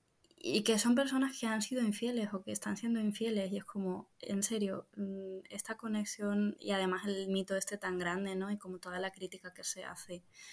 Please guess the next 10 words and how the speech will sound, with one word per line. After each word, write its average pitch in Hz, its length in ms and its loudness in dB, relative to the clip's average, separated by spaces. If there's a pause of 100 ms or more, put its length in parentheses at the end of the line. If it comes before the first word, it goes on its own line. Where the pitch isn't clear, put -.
(260)
a 202 100 4
las 190 180 6
no 190 100 4
monogamias 185 640 2
cuando 180 300 0
luego 175 200 0
está 180 200 -6
pasando 175 500 -2 (460)
todo 175 280 2
esto 170 540 -2